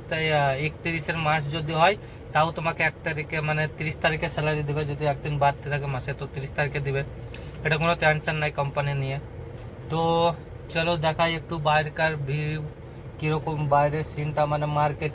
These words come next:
কীরকম। এখন তো সব কিছুই দোকানপাতি সব বন্ধ আছে, তাও একটু বাইরে দেখাই কীরকম বাইরের সিনটা। এই দেখতে পাচ্ছ এখানে লেখা আছে আলী মামা কোম্পানি,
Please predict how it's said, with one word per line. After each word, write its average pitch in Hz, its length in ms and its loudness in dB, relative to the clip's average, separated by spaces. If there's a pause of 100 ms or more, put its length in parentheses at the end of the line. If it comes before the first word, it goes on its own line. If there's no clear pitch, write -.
কীরকম। 151 400 0
এখন 147 200 -2
তো 156 100 -4
সব 147 260 -2
কিছুই 151 240 -4
দোকানপাতি 143 580 -2 (220)
সব 139 160 0
বন্ধ 131 260 -4
আছে, 139 240 -2 (480)
তাও 139 140 2
একটু 143 240 -2
বাইরে 143 360 4
দেখাই 143 340 0 (100)
কীরকম 139 400 -4 (480)
বাইরের 139 460 2
সিনটা। 135 340 -2 (1800)
এই 233 140 8
দেখতে 208 340 6
পাচ্ছ 208 260 6 (840)
এখানে 175 300 6
লেখা 165 320 8
আছে 165 200 4
আলী 147 300 6
মামা 147 300 6 (120)
কোম্পানি, 135 540 4